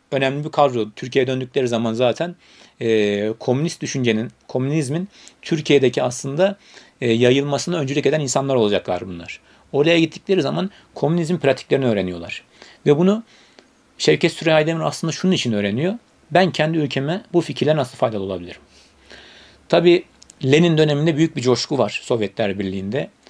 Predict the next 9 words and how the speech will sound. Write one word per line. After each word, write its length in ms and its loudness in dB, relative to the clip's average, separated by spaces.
Yani 180 -4
komünist 400 0
rejim 240 2
dünyaya 340 2
bir 60 0
adalet 360 2
getirecek, 540 -4
mazlum 380 0
milletler, 600 -2